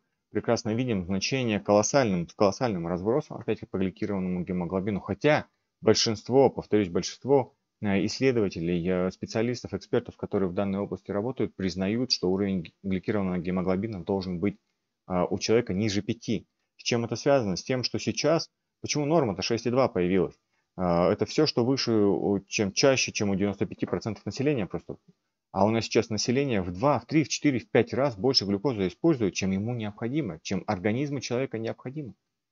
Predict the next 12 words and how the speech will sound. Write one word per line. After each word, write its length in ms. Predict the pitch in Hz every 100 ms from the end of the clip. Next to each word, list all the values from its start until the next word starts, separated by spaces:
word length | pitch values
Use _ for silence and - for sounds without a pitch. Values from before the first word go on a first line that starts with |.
| _ _ -
Вот. 280 | 117 92 92 - -
Естественно, 580 | 120 - 151 - 120 101
из-за 260 | 113 101
того, 180 | 120 113
что 140 | - 98
это 140 | 95
тотально 520 | - 98 107 98 82
происходит 480 | - 80 - 80 85
у 40 |
всех, 240 | 85 147 147 -
и 60 | 107
смещается, 800 | 113 110 - 139 147 127 -